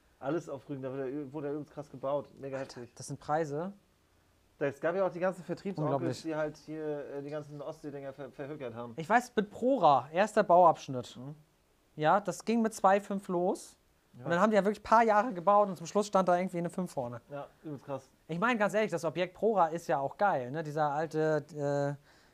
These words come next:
Speaker 2: äh, ähm, hier, was war das hier, dieses,
Speaker 1: Bunker.
Speaker 2: dieses Nazi-Ding da, wo die da alle über Urlaub
Speaker 1: Mhm.
Speaker 2: machen mussten, dieses Riesending da an der Küste.
Speaker 1: Ja,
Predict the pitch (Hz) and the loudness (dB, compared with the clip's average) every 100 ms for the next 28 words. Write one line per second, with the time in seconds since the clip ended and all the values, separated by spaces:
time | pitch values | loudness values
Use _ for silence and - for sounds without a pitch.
0 | _ 139 143 143 135 131 127 147 139 151 | _ -2 -2 0 -4 -8 -4 -4 2 2
1 | 151 151 147 139 135 151 127 117 120 135 | 2 0 -2 -2 -6 -6 -8 -10 -16 -10
2 | 147 147 160 196 175 156 170 160 147 151 | -8 2 4 4 0 -6 -4 -4 -4 -4
3 | 147 151 147 143 156 175 180 156 175 165 | -2 -2 -2 -4 -4 0 2 0 -2 -2
4 | 147 143 147 139 143 131 131 170 156 151 | 0 -2 -6 -8 -10 -10 -6 -6 -4 -4
5 | 160 143 135 131 156 147 147 | -4 -4 -6 -8 -6 -4 -4